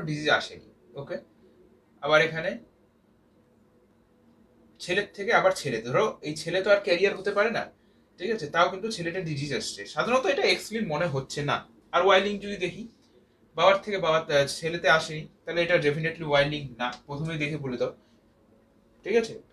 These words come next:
শুধুমাত্র ছেলেতে আসবে, ওয়াই লিঙ্ক তো। আর এক্স লিঙ্কের ক্ষেত্রে আমরা যদি দেখি, ক্রস করেও তোমরা দেখতে পারবে যে এখানে কখনো এই পজিশনে আসবে না কোনোদিনও, ঠিক আছে? যে ছেলেতে ডিজিজ আসলো না,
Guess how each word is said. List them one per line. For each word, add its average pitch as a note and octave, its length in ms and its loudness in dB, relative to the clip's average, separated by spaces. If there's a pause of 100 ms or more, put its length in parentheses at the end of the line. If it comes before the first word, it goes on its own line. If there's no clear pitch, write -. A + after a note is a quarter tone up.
শুধুমাত্র D3+ 400 -4
ছেলেতে C#3+ 340 -2
আসবে, C3+ 300 -2 (200)
ওয়াই C3+ 160 0
লিঙ্ক C#3 200 -2
তো। C#3 120 -4 (1300)
আর D#3 220 4
এক্স A3+ 280 4
লিঙ্কের B3 240 0
ক্ষেত্রে G3+ 280 -6
আমরা F3+ 180 -2
যদি E3 220 -10
দেখি, D3 260 -4
ক্রস F#3+ 300 2
করেও A3 240 8
তোমরা F3 200 2
দেখতে C#3+ 300 -4
পারবে C3 300 -4
যে G#3+ 140 -2
এখানে F3+ 400 -4
কখনো F3 480 -4 (1400)
এই A3+ 220 2
পজিশনে E3+ 440 0
আসবে C3+ 360 2
না F2+ 80 -14
কোনোদিনও, G#2 500 -12
ঠিক G#3 120 -6
আছে? C3+ 200 -4 (400)
যে C#3 140 -6
ছেলেতে D#3+ 380 2
ডিজিজ D3+ 320 -6
আসলো D#3+ 340 0
না, G3+ 200 -6